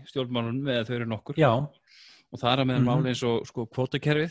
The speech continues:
Speaker 1: sem að einhvern veginn hefur verið deilt um í áratugi og margir stjórnmálaflokka-, flokkar lofað alls kyns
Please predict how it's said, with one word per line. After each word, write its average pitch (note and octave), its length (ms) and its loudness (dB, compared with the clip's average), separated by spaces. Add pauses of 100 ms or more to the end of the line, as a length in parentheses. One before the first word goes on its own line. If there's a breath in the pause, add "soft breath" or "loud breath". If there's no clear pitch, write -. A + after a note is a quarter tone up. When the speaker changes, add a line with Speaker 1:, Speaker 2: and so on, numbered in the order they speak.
(120)
Speaker 1:
sem B2+ 120 -8
að A2 280 -6
einhvern B2 220 -8
veginn A#2+ 120 -6
hefur A#2+ 180 -6
verið A#2+ 100 -12
deilt C3 280 -8
um C3+ 180 0
í B2+ 220 0 (720 loud breath)
áratugi C3 1080 0 (160)
og A2+ 380 -4 (160)
margir A#2 320 -4
stjórnmálaflokka-, B2+ 1200 -6
flokkar B2+ 360 -4
lofað B2+ 360 -4
alls B2 180 -4
kyns B2+ 300 -6